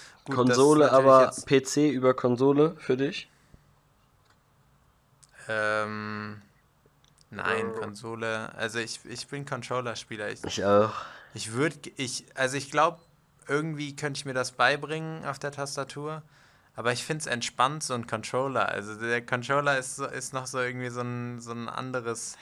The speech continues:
Speaker 1: Handling-Tool,
Speaker 2: Ja.
Speaker 1: was, was sehr entspannt und locker ist irgendwie. Das ist nicht so,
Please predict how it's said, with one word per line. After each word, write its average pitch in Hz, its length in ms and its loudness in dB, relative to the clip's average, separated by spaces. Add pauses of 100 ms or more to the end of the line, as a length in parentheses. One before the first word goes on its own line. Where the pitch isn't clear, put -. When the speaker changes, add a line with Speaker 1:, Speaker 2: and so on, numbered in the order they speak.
Speaker 1:
Handling-Tool, 123 1040 -4 (480)
Speaker 2:
Ja. 95 220 -6 (100)
Speaker 1:
was, 127 360 -2
was 120 260 -4
sehr 139 180 2
entspannt 139 540 -4
und 113 280 -6
locker 123 400 0
ist - 240 -10
irgendwie. 104 360 -8
Das 107 220 -8
ist 135 140 -8
nicht 127 160 -4
so, 127 280 0